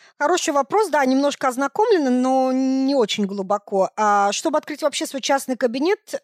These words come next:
а, вам должно дать разрешение на это Министерство здравоохранения. То есть, может быть, ты вообще тут не нужен. Они будут смотреть по потребностям населения. Нельзя натыкать десять врачей-аллергологов на, на один квадратный гектар, э, <laughs> земли.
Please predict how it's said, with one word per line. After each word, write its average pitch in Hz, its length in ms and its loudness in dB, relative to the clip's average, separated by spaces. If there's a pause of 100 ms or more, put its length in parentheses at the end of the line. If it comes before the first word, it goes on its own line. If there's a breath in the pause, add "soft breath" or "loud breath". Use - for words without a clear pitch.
а, 226 280 0
вам 277 260 0
должно 254 420 0
дать 240 240 -2
разрешение 240 680 -2
на 233 140 0
это 247 200 -4
Министерство 226 480 -4
здравоохранения. 226 880 -2 (380 loud breath)
То - 40 -12
есть, 262 100 -6
может 277 200 0
быть, 262 120 -12
ты - 80 -2
вообще - 340 0
тут - 240 -12
не 214 100 0
нужен. 185 520 -2 (340 loud breath)
Они 247 160 2
будут 240 180 -4
смотреть 285 320 -2
по 269 80 -4
потребностям 240 640 -2
населения. 196 520 -2
Нельзя 254 340 2
натыкать 220 580 -4
десять 208 320 -6
врачей-аллергологов 190 960 -4 (560 loud breath)
на, 202 220 0 (200)
на 208 220 0
один 196 220 -2
квадратный 180 720 -4
гектар, 175 460 -4 (280)
э, 175 380 -8
<laughs> - 60 -10 (340 loud breath)
земли. 185 420 -6